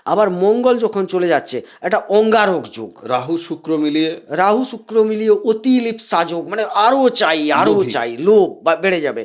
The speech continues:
Speaker 2: ঠিক।
Speaker 1: এই করে বহুবিধ যোগ তৈরি হয়ে যাচ্ছে, বহুবিধ যোগ তৈরি হয়ে
Speaker 2: মানে
Speaker 1: যাচ্ছে।
Speaker 2: আরো ভালো একটু পদ, আরো ভালো
Speaker 1: হ্যাঁ।
Speaker 2: চাকরিটা হলে ভালো হতো।
Speaker 1: বললাম না,
Speaker 2: নানান
Speaker 1: যে
Speaker 2: জায়গা থেকে।
Speaker 1: কত
Speaker 2: হুম।
Speaker 1: রকমের যোগ তৈরি হয়েছে। রবি আর, আহ, চন্দ্র যে কদিন থাকবেন,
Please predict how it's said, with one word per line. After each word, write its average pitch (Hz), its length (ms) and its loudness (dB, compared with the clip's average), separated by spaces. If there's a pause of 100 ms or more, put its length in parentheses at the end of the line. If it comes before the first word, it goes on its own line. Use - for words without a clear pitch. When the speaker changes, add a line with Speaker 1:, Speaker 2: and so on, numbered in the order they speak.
Speaker 2:
ঠিক। 107 140 -10 (120)
Speaker 1:
এই 339 220 4
করে 359 200 0
বহুবিধ 302 880 2 (220)
যোগ 208 300 2
তৈরি 180 280 0
হয়ে 156 120 0
যাচ্ছে, 123 320 -8
বহুবিধ 254 720 0
যোগ 123 520 -2 (380)
তৈরি 165 200 -2
হয়ে 147 160 -4
Speaker 2:
মানে 156 100 2
Speaker 1:
যাচ্ছে। - 140 0
Speaker 2:
আরো 175 160 2
ভালো 139 480 2
একটু 123 420 -6
পদ, 117 360 0
আরো 113 220 -2
ভালো 104 220 -2
Speaker 1:
হ্যাঁ। 214 180 2 (140)
Speaker 2:
চাকরিটা 113 420 -6
হলে 107 220 -6
ভালো 101 260 -8
হতো। - 280 -10
Speaker 1:
বললাম 269 260 -4
না, 147 160 -6 (240)
Speaker 2:
নানান 202 220 0
Speaker 1:
যে 143 40 -4
Speaker 2:
জায়গা 98 240 -2
থেকে। - 360 -10
Speaker 1:
কত 294 200 -4
Speaker 2:
হুম। 269 100 0
Speaker 1:
রকমের 214 380 0
যোগ 180 260 -2
তৈরি 170 200 2
হয়েছে। 160 300 -2
রবি 254 420 2
আর, 233 160 2
আহ, 202 440 2
চন্দ্র 233 400 0
যে 254 220 0
কদিন 220 280 0
থাকবেন, 139 340 -4